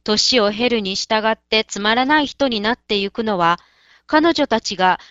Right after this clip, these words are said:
現実を十分知っての意味で現実的に成長できない場合にきっと起こってくる。同じ常識の拉致の中に暮らしても、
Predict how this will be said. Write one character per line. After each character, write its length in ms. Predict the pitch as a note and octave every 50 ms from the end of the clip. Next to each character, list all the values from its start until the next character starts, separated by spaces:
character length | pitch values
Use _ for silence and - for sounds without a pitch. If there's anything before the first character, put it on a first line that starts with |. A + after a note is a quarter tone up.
| _ -
現 240 | F#3+ A#3 C4+ C#4+ C4
実 260 | D4 C#4 - - C4
を 120 | B3+ B3+
十 280 | G3+ G#3 A#3+ C#4 D#4+ D#4+
分 220 | E4+ E4+ E4 D4+
知 160 | - - A#3+
っ 20 | A3+
て 300 | - _ _ - D#4 C#4
の 120 | C4 A#3
意 140 | A#3+ B3+ C#4
味 160 | C#4 C4+ B3
で 300 | G3 F#3+ F#3+ F#3+ - - _
現 220 | - G#3+ A#3 B3
実 200 | - - - -
的 320 | - A3 G#3+ - - G#3+
に 200 | G3 G3+ G3+ -
成 240 | - - A3+ A#3 C4+
長 240 | - - C#4+ C#4 B3+
で 100 | C4 C4
き 140 | - - D4
な 160 | D4+ D4+ C#4
い 80 | B3 G3
場 200 | G3+ G3 G3+ G#3+
合 100 | A3 A3 G#3+ G#3
に 240 | G3+ G3+ G#3 G3+ _ _ _
き 120 | - G3+
っ 60 | F#3+ - _
と 160 | - G#3 F#3 F3
起 40 |
こ 100 | - G#3+
っ 40 | G#3
て 160 | - _ D#3+
く 160 | D3+ - - D3
る。 140 | C3+ - _ _ _ _ _ _ _ _ _ _ _ _ _ _ _ _ _ _ _ _ _ _ _ _ _ _
同 120 | - A3+ A#3 A#3 B3 B3
じ 340 | G3+ A3+ A#3+ B3 B3 G#3 - -
常 280 | G3+ - B3+ C4 C#4
識 360 | C4 - - - - - C4
の 300 | B3+ B3+ B3+ B3+ B3 B3
拉 120 | A#3+ A#3+ C4+ C#4
致 160 | - - A#3
の 160 | A3+ G#3+ G#3
中 300 | G#3 A3+ B3 - A#3 G#3+
に 120 | G#3 G3+
暮 220 | - - G#3 G3+ G#3+
ら 80 | A3+
し 100 | A3+ -
て 140 | - - A#3
も、 240 | G3+ F#3 F3+ F3+ -